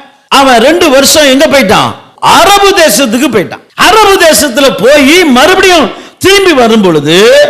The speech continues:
இந்த பர்னபா தான் மறுபடியும் அவனை என்ன செய்கிறான்? சேர்த்து கொள்கிறான். அல்லேலூயா. அந்த படத்தின்படி பவுலுக்கு ஞானஸ்நானம் கொடுத்தது யாரு? பர்னபா. இப்ப சேர்த்து கொண்டது யாரு? பர்னபா.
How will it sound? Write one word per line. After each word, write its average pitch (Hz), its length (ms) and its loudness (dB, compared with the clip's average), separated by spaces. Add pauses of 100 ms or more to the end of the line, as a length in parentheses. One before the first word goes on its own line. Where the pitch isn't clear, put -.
(340)
இந்த 320 280 0
பர்னபா 311 600 0
தான் 320 180 0
மறுபடியும் 311 480 0
அவனை 294 200 2
என்ன 285 140 2
செய்கிறான்? 196 680 0 (200)
சேர்த்து 294 800 -2
கொள்கிறான். 143 580 -6 (160)
அல்லேலூயா. 175 640 0 (1040)
அந்த 160 220 -2
படத்தின்படி 220 1160 -2
பவுலுக்கு 202 420 0
ஞானஸ்நானம் 214 580 0
கொடுத்தது 220 360 0
யாரு? 262 560 0
பர்னபா. 110 420 -6 (240)
இப்ப 302 400 -2
சேர்த்து 330 520 -2
கொண்டது 320 360 -2
யாரு? 339 440 0 (220)
பர்னபா. 139 480 -6